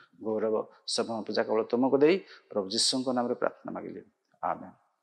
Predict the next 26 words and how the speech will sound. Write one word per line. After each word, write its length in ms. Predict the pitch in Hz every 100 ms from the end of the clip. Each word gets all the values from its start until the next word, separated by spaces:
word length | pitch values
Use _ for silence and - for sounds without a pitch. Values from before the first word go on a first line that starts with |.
| _ - _ - - - - -
ଏତେବେଳେ 340 | 147 170 156 160
ପିତା 240 | 135 156
ପରମେଶ୍ୱରଙ୍କର 680 | 156 143 147 143 147 139 135
ପ୍ରେମ, 300 | 127 127 131 151 160 - _ _ - - _
ପୁତ୍ର 440 | 139 135 160 147 143
ପ୍ରଭୁ 180 | 135 139
ଯୀଶୁ 140 | 127
ଖ୍ରୀଷ୍ଟଙ୍କର 400 | 135 - 139 135
ଅନୁଗ୍ରହ 300 | 131 135 135
ଏବଂ 220 | 127 131
ଦୟା 240 | 107 101 - - - _ _ _ _ _ -
ଓ 140 | 131
ପବିତ୍ର 400 | 127 143 147 147
ଆତ୍ମାଙ୍କ 300 | 160 156 156 156
ସହଭାଗିତା 500 | 135 107 110 101 104
ଆମମାନଙ୍କ 400 | 107 123 127 127
ସହିତ, 280 | - 135 143 147 - - - _
ପୁଣି 160 | 139 135
ବିଶ୍ୱରେ 320 | 131 - 151 165
ଥିବା 180 | 160
ସମସ୍ତ 400 | 160 175 175 175 170
ଖ୍ରୀଷ୍ଟ 280 | - 151 -
ବିଶ୍ୱାସୀ 460 | 147 135 - 143 147
ଭାଇ 180 | 123 127
ଭଉଣୀମାନଙ୍କ 440 | 135 147 151 117
ସହିତ 260 | 107 101